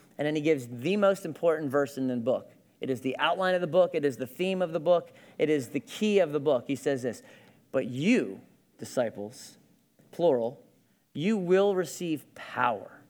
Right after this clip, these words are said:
when the Holy Spirit has come upon you." And what's the result of the Holy Spirit?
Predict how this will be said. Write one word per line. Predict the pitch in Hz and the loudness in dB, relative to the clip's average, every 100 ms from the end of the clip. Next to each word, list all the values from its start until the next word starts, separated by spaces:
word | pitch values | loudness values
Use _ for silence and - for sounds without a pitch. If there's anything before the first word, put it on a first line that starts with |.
| _ _ _ _ _ _ _ _ _ _ _ | _ _ _ _ _ _ _ _ _ _ _
when | 131 | -6
the | 131 | -4
Holy | 117 127 | -4 -4
Spirit | 123 - 120 | -4 -4 -6
has | 107 - | -6 -8
come | 110 | -12
upon | 98 98 95 | -10 -14 -16
you." | - _ _ _ _ _ _ _ _ - | -18 _ _ _ _ _ _ _ _ -8
And | 135 147 | -2 2
what's | 202 | 2
the | 240 220 | 4 2
result | 180 165 165 160 | 4 4 4 2
of | 139 | -2
the | 127 | -4
Holy | 135 131 | -2 -2
Spirit? | 120 - 113 98 | -2 -6 -8 -8